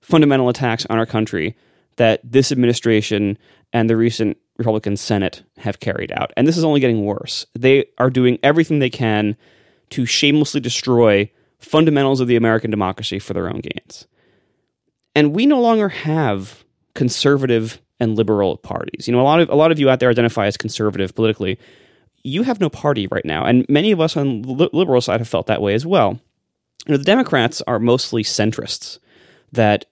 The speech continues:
by most first world countries' political definitions, would actually be somewhat <laughs> conservative. And the Republicans are basically destroying our democracy while making almost no effort to actually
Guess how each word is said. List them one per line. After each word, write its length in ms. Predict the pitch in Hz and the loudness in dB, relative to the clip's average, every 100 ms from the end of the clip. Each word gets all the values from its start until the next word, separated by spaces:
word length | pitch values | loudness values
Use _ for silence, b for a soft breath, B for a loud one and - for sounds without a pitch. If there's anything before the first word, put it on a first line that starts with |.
| - | -12
by 260 | - 123 127 | -4 2 4
most 500 | 127 131 165 - - _ | 6 4 2 0 -12 _
first 420 | - - 143 - | -12 0 2 2
world 220 | 143 123 | 0 0
countries' 720 | - 127 120 120 110 104 - - _ _ _ - | 2 0 2 0 -2 -2 -6 -12 _ _ _ 0
political 300 | 123 123 110 | 2 2 2
definitions, 480 | 104 101 101 107 | 0 0 -2 -4
would 80 | 104 | -2
actually 260 | 110 - 104 | -2 -2 -4
be 280 | 92 101 - - - - | -2 -4 -6 -16 -20 -6
somewhat 300 | - 98 82 | -2 -2 -4
<laughs> 60 | |
conservative. 600 | 110 131 123 - 117 123 B B B B B _ - | -4 -4 -2 -2 -2 -4 B B B B B _ 0
And 400 | 123 117 117 - _ _ _ | 2 4 2 0 _ _ _
the 120 | - 131 | -2 0
Republicans 760 | 127 214 185 135 110 113 - - | 2 2 4 4 2 0 -6 -6
are 320 | - 117 113 110 _ _ _ 147 _ _ - | 0 2 2 -2 _ _ _ -20 _ _ 2
basically 400 | 117 123 - 120 | 2 2 -2 -2
destroying 460 | 117 - 120 110 | -2 0 2 2
our 60 | 107 | 0
democracy 460 | 107 101 107 - | 0 -2 -2 -2
while 140 | 101 104 | 0 2
making 380 | 104 101 101 - - | 0 0 -4 -2 0
almost 340 | 123 113 - | 2 2 0
no 140 | 107 | 2
effort 240 | 104 - 107 | 2 0 -4
to 120 | - - | -6 -8
actually 500 | 101 - - 87 | -10 -8 -8 -6